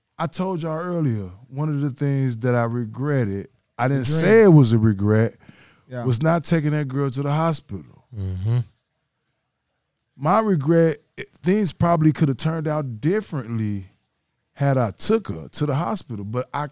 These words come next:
Speaker 1: can't, can, I can't dwell on that, because if I dwell on that,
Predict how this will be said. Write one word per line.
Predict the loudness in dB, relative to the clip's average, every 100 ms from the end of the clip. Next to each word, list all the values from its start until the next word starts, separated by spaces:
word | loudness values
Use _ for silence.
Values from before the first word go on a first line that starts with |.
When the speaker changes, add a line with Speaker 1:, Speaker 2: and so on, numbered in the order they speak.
| _
Speaker 1:
can't, | -20 -12 -10 -8 -8 -12 _ _ _ _ _ _ _ _ _ _
can, | -8 -8 -12 -14
I | -14 -14 -14
can't | -6 -6 -6 -10 -16 -14
dwell | -8 -4 -4 -4 -4 -2
on | 0 0
that, | -2 -2 -2
because | 0 0
if | -2
I | -6
dwell | -4 -2 -2
on | -2 -4
that, | -4 -6